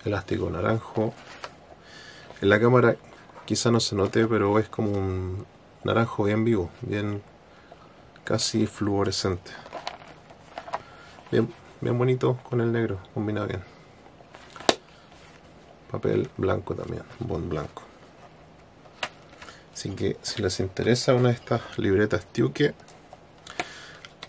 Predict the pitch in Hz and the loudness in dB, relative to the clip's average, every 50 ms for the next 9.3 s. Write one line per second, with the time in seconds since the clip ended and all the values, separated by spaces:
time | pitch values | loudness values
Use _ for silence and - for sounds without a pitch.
0 | - - - 95 104 107 117 117 - 139 127 - - - 113 107 107 101 98 95 | -8 2 6 6 8 8 8 6 6 6 2 2 4 6 6 8 8 6 4 2
1 | 92 95 92 107 110 107 110 104 101 107 113 113 - - 104 98 - 98 - - | 2 2 2 4 4 4 4 4 4 4 4 2 2 -2 -6 -4 -2 -2 0 2
2 | - 95 95 107 113 120 131 135 147 - - - - - - - - - - - | 2 4 4 6 6 6 4 4 0 -4 -10 -20 -20 -20 -20 -20 -20 -20 -20 -20
3 | - - - - - - - - - - - - - - - - - - - - | -20 -20 -20 -20 -20 -20 -20 -20 -20 -20 -20 -20 -20 -20 -20 -20 -20 -14 -6 -2
4 | 101 98 98 98 92 90 87 85 80 80 - - - - - - - - - - | 0 0 2 2 2 2 0 0 -2 -2 -4 -6 -8 -16 -18 -18 -18 -16 -14 -8
5 | - - 95 104 113 117 117 110 104 90 92 98 110 117 120 - 131 131 131 131 | -2 2 6 6 8 8 6 4 2 2 2 2 2 2 4 6 6 8 8 6
6 | - - - - - 123 117 117 120 117 117 123 123 123 - 123 120 117 - - | 4 -2 -8 -6 -2 2 4 6 6 6 6 4 2 2 0 -2 0 0 2 4
7 | 127 127 123 123 117 110 110 107 107 101 107 104 - 113 107 110 107 104 98 87 | 4 4 4 4 4 4 4 2 2 2 0 0 0 0 0 0 0 0 0 -2
8 | - 110 - - - - - - - - - - - - - - - - 107 113 | -4 -8 -16 -20 -20 -20 -20 -20 -18 -20 -20 -20 -20 -20 -12 -6 -4 0 4 4
9 | 117 120 117 117 113 110 | 4 4 4 2 2 0